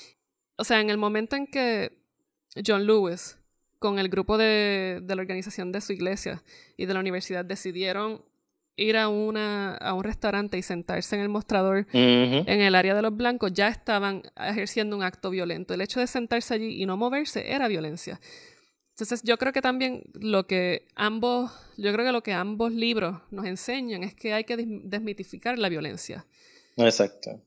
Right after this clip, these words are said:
Speaker 1: Y yo creo que
Speaker 2: Sí, sí.
Speaker 1: quizás eso, eso es lo que, lo que, con lo que, que mucha gente se, se ha tropezado en estos días. Y me, y más interesante aún, me parece la reacción de las personas. Ah, claro, ha habido
Speaker 2: Ujú.
Speaker 1: personas que,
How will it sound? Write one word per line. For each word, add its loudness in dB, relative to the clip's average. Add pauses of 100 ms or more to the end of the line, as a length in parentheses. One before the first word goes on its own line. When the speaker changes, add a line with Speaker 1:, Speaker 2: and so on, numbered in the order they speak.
(100)
Speaker 1:
Y -4
yo 4
creo 2
que 8
Speaker 2:
Sí, 4
sí. 8
Speaker 1:
quizás 4
eso, 0
eso -4
es -2
lo -2
que, -4 (480)
lo -4
que, -2
con 0
lo -2
que, -14 (120)
que -2
mucha -2
gente -2
se, -8
se -6
ha 0
tropezado -4
en -4
estos -8
días. -4
Y -6
me, -4 (120)
y -2
más 0
interesante -4 (200)
aún, 2 (560)
me 2
parece 4
la 2
reacción 0
de 4
las 2
personas. -4 (180)
Ah, 0
claro, 2
ha 4
habido 2
Speaker 2:
Ujú. 2
Speaker 1:
personas -2
que, -2